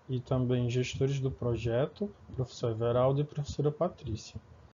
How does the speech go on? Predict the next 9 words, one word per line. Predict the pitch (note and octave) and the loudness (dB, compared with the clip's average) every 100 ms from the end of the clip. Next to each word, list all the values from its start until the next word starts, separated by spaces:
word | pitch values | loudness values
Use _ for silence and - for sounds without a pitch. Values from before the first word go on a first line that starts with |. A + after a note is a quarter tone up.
| - - - - - - | -14 -14 -14 -20 -16 -2
e | D3 D3+ | 4 6
ainda | D3+ D3+ E3 | 6 4 2
contamos | E3 E3 - C3+ C3+ - | 2 -2 2 2 2 0
com | D3 | 2
o | C#3+ | 2
apoio | D3 - C3 | 2 0 0
do | C3+ | 0
professor | C3+ C#3 C#3+ C#3 - D#3+ | 0 -2 0 0 4 4
Hudson. | D3 A2+ - - - | 4 0 -4 -12 -12